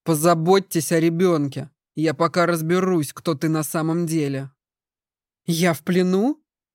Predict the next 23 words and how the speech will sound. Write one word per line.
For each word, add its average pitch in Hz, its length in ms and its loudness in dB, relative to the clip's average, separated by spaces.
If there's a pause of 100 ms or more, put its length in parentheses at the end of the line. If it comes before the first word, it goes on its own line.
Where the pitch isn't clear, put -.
(600)
Взгляд 165 460 0
Тимрата 185 500 0
однозначно 165 640 0
говорит 180 480 0
«да», 143 320 -2 (460)
а 160 120 2
вслух - 360 -2
он 208 140 0
произносит 175 720 0
с - 60 -14
кривой 190 340 2
ухмылкой: 160 760 -2 (960)
«Нет, 170 360 2
конечно». 170 760 0 (960)
И 160 120 0
в 147 80 0
этот 165 260 0
момент 185 480 2
Мари 175 280 2
просыпается 202 760 0
и 170 40 2
начинает 196 540 0
плакать. 156 600 -4